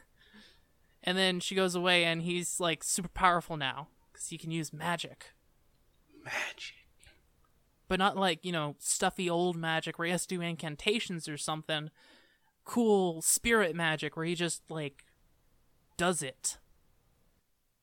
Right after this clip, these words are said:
Speaker 1: Long story short, he rescues a captured princess, uh, who was kidnapped, and then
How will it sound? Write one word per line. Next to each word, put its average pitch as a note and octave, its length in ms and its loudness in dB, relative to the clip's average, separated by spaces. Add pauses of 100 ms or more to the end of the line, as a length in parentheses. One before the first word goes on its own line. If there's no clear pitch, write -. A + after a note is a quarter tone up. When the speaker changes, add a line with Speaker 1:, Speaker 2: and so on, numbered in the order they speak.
(360)
Speaker 1:
Long B3+ 200 4
story G#3 240 0
short, F#3+ 360 0
he G3 100 0
rescues G#3 420 4
a F3+ 40 -8
captured F#3 440 0
princess, E3 800 -2 (1120)
uh, D3+ 160 0
who D#3 40 -4
was D#3+ 120 -2
kidnapped, D#3+ 760 0
and E3+ 220 -2
then D#3 480 2